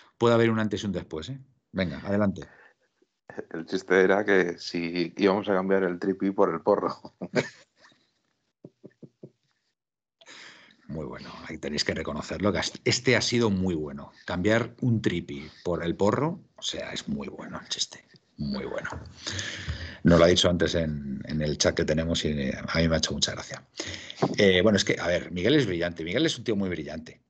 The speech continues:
Speaker 1: muy brillante, lo que pasa que, que, bueno, la suelta, la suelta y, claro, como,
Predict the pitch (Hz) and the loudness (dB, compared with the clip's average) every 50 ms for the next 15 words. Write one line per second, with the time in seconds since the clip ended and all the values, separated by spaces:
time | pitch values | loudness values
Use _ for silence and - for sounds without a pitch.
0 | _ _ _ _ - 76 78 73 76 85 87 87 85 127 120 104 82 80 - 92 | _ _ _ _ -18 -16 -12 -10 -6 -4 -4 -2 0 2 2 2 0 -2 -2 -2
1 | - - 113 101 85 98 98 92 85 82 - - - - - - - - - 87 | -2 -2 -2 -4 -2 -2 -2 0 -2 -4 -6 -12 -16 -16 -16 -18 -14 -10 -4 -2
2 | 85 107 107 98 92 87 73 - - 120 117 127 123 120 113 110 110 95 - - | 0 2 2 2 2 2 2 0 2 4 4 4 4 2 -2 -4 -4 -4 -4 -2
3 | 120 110 104 101 120 123 123 113 104 98 92 107 110 110 101 87 85 85 80 | -2 -2 -2 -2 -2 -2 -2 -2 -4 -4 -4 -4 -2 -2 -4 -4 -6 -8 -6